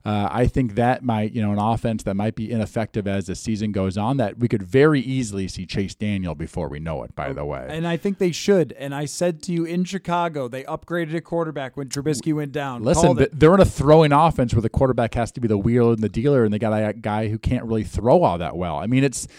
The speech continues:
Speaker 1: it's the worst designed offense for this quarterback. Uh, I think Chicago might be one of those teams that drops off.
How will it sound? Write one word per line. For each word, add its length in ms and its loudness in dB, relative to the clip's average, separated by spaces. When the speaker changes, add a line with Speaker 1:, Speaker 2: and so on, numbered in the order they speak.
Speaker 1:
it's 200 0
the 140 6
worst 400 6
designed 480 2
offense 580 -2
for 160 -4
this 220 0
quarterback. 800 -2
Uh, 220 -2
I 100 -2
think 200 -2
Chicago 420 -2
might 160 -2
be 80 0
one 140 -2
of 20 -2
those 80 -4
teams 220 -4
that 80 -2
drops 160 -2
off. 220 -2